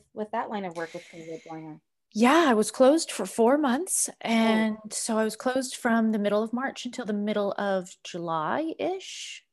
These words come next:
Speaker 2: And we re-, I reopened in July, and now I'm up to about forty percent capacity, and I'll only be able to get to about seventy percent capacity because we have more time in between patients to allow the disinfectant to dry. We have a very specific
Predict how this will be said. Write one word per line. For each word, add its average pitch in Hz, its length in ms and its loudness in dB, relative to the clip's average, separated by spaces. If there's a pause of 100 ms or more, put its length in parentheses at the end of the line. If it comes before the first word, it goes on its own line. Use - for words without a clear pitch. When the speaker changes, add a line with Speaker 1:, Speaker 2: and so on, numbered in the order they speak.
(1120)
Speaker 2:
And 202 480 2
we 208 140 2
re-, 208 220 0
I 202 100 2
reopened 208 580 0
in 185 160 0
July, 175 680 0
and 220 340 2
now 220 320 4
I'm 220 280 0
up 247 160 -2
to 311 100 -4
about 294 220 2
forty 254 300 0
percent 240 480 -6
capacity, 190 720 -2
and 202 120 -2
I'll 202 140 -2
only 262 240 2
be 214 160 0 (160)
able 226 200 2
to - 80 -10
get 208 180 0
to 226 100 -6
about 190 240 -2
seventy 196 340 0
percent 190 300 -6
capacity 190 540 -4
because 180 300 -6
we 180 100 -4
have 180 260 0
more 190 240 2
time 202 420 0
in 190 100 -2
between 185 320 -6
patients 180 640 -6
to 175 340 -2
allow 175 380 2
the 175 120 -2
disinfectant 196 720 -4
to 254 100 -4
dry. 208 480 0
We 185 140 -2
have 170 120 -6
a 180 80 -6
very 180 220 -2
specific 196 840 -4